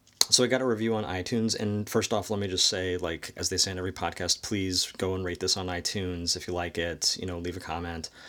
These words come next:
Um, but, uh, 'cause it, it, I've actually looked at some of the stats around this, and it actually does make a huge difference on what iTunes decides to, um, recommend or not. Um,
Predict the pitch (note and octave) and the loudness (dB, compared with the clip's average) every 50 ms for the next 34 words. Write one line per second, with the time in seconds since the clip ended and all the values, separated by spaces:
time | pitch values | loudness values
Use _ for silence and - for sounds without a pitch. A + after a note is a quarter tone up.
0 | - - - - - - A2+ A2+ G#2+ G#2 G#2 G2+ G2+ G2 - - - - - - | -18 -18 -20 -8 -2 2 2 2 2 2 0 0 -2 -4 -4 -4 -4 -4 -4 -6
1 | - - G2+ F#2+ G#2+ G2 F#2+ - - - - F#2 F#2 F#2 F2+ F2+ F2+ - G#2 G2 | -10 -6 0 2 2 2 0 -2 -6 -4 -2 -2 0 0 0 -2 -2 -2 0 2
2 | F2+ - - - F#2 F2 - - - F#2 F2+ D#2+ - - - F#2 G2 F2+ - - | 2 2 2 0 -4 -8 -12 -10 -8 -8 -8 -8 -8 -8 -4 -2 -2 0 0 -2
3 | E2+ E2 E2+ - - - - F#2 E2 D#2 D2+ - C#2+ C2+ - - - - - D#2+ | -2 -4 -8 -8 -6 -6 -4 -4 -4 -6 -6 -6 -6 -4 -2 0 0 0 0 0
4 | D#2+ - A2 G#2 G#2 G#2+ A2 G#2 - F2+ F2+ F2+ E2+ E2 - - D#2+ D#2 - - | 0 0 2 2 2 2 2 2 2 0 -2 -4 -4 -4 -4 -6 -8 -6 -6 -6
5 | - G2 - G2+ F2 - - - - G2+ F#2 F#2 F2+ - - F2+ D#2+ - - F#2 | -4 -2 -2 -2 -2 -2 -4 -2 -2 -2 -2 -2 0 0 0 0 0 -2 0 2
6 | F#2 - - E2+ F#2 F2+ F2 F2+ - - - - E2 D#2 - F2+ E2+ E2 - - | 2 2 2 2 -2 -4 -4 -4 -6 -6 -8 -8 -8 -6 -6 -4 -2 2 4 4
7 | - - D2+ D#2 D#2+ - - - - F2+ D#2 E2 - - - D#2+ - C2 - - | 4 4 2 0 0 2 2 2 0 -2 -4 -4 -6 -6 -8 -10 -10 -10 -10 -8
8 | - E2+ - F2 E2 F2+ G2+ A2+ C3 C#3 - - - - - - - - - - | -8 -8 -6 -6 -4 -2 0 0 0 -2 -4 -6 -10 -10 -10 -8 -10 -10 -12 -14
9 | - - - D3+ A#2+ F#2+ F2+ | 0 2 4 4 4 2 -2